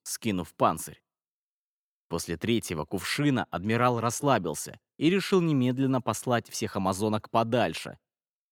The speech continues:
«Никуда я не поеду!» бушевал Лёха, так и не снявший доспехи,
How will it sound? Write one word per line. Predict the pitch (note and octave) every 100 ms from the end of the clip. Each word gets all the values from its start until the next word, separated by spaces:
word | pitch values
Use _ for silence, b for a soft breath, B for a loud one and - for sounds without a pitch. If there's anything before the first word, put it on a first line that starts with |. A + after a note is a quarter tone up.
| _
«Никуда | F#2+ A#2+ E3 E3 A3+
я | G3+ F3
не | F3+
поеду!» | D#3+ F#3 F3 C3 F#2+ E2 - _ _ _ - E2+
бушевал | F#2+ - G#2 G#2 F#2
Лёха, | F#2+ A#2+ C3+ - - -
так | A#2 -
и |
не | A#2+
снявший | A2 C#3 C#3 - C3+
доспехи, | A#2 B2 - D#3 C#3 - -